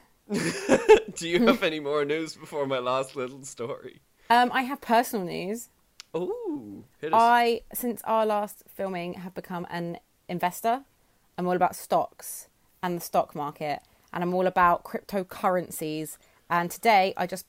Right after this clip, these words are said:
Speaker 2: purchased one Binance coin.
Speaker 1: What's a Binance coin?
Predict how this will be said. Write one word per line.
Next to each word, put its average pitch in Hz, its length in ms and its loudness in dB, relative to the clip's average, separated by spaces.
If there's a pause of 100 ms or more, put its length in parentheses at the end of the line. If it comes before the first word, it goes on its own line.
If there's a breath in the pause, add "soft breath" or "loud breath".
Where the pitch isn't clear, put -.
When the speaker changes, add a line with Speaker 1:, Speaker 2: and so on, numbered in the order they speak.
Speaker 2:
purchased - 920 -6 (1120)
one 202 600 0 (380)
Binance 190 960 -4
coin. 160 480 -8 (1200)
Speaker 1:
What's - 240 -20
a - 40 -18
Binance 110 640 -14
coin? 98 320 -14